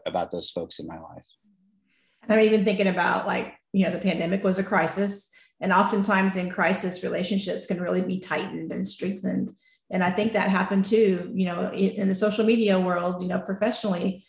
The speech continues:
Speaker 2: a lot of people just were, like, clinging to anybody, you know, that could, was sharing their ideas and offering them s-, possible solutions and things to try out. And, um, it was a, it was a good thing, you know, a good, good way to connect for,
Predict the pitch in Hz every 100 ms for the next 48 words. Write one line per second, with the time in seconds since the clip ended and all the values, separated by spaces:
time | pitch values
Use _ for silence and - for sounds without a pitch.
0 | _ _ - 185 294 233 214 196 190 190
1 | 190 175 165 160 - _ _ - 247 240
2 | 262 208 175 185 190 214 233 196 175 -
3 | 185 185 185 185 190 180 190 - 196 190
4 | 202 208 202 185 180 180 180 180 180 214
5 | 214 185 180 175 180 190 202 214 196 185
6 | 185 185 - _ 196 208 202 185 185 165
7 | 196 196 185 196 185 190 196 196 185 -
8 | 175 165 175 185 156 - 110 - _ _
9 | _ _ _ - 170 156 190 202 196 -
10 | 208 214 190 180 175 - _ _ _ _
11 | _ 196 202 196 214 285 - - - -
12 | 185 190 190 185 190 196 208 - - 196
13 | 196 180 185 - 185 - - - -